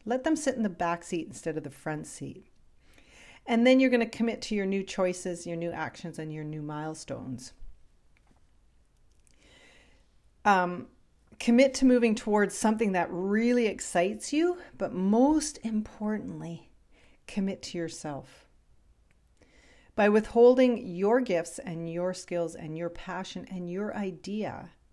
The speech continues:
you're not showing the universe just how grateful you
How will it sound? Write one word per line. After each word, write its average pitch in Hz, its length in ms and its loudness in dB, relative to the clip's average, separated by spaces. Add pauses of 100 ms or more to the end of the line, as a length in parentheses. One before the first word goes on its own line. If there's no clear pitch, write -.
(640)
you're 233 340 2
not 214 460 0
showing 180 380 -4
the 175 100 -6
universe 175 460 -6
just - 200 -10
how 196 140 -6
grateful 175 440 -6
you 170 300 -6